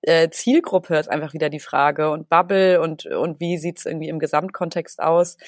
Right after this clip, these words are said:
Und ich glaube, dass es da, ähm, natürlich noch in eine Kerbe spielt, die noch größer ist, als wir vielleicht denken, ähm, die aber glaube ich, ehrlich gesagt, die Techniker nicht auf dem Schirm hatte. Also ich glaube, s-, da hört irgendwann der Horizont des Feminismus dann auch bei der Technikerkrankenkasse auf.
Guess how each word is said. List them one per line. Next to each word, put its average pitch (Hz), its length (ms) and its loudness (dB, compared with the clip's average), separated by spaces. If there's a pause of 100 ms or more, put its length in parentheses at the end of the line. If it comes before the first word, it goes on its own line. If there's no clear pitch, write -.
(280)
Und - 80 -8
ich - 80 -12
glaube, 165 260 4
dass 165 160 -2
es 160 120 -6
da, 165 480 4 (440)
ähm, 151 480 2 (100)
natürlich 185 480 2
noch 160 240 2 (120)
in 165 80 2
eine 156 120 0
Kerbe 165 380 2
spielt, 156 760 -2
die 147 140 -4
noch 147 220 -4
größer 160 340 2
ist, 147 120 0
als - 200 -2
wir 147 80 -4
vielleicht 139 340 -2
denken, 175 640 -2 (380)
ähm, 156 320 4
die 160 180 2
aber 156 220 2 (240)
glaube 170 340 4
ich, - 160 -4
ehrlich 165 200 0
gesagt, 156 220 -4
die 143 40 -12
Techniker 147 480 -6
nicht 135 200 -6
auf - 80 -12
dem 127 100 -10
Schirm 127 420 -8
hatte. - 420 -8
Also 151 220 0
ich 165 140 -6
glaube, 160 220 4
s-, 147 200 -10 (200)
da 170 200 6
hört 170 200 2
irgendwann 151 400 2
der 147 240 4
Horizont 156 500 0
des - 120 -6
Feminismus 147 540 0
dann 147 120 2
auch 131 120 -2
bei 139 100 4
der - 100 2
Technikerkrankenkasse - 1080 0
auf. 143 240 -2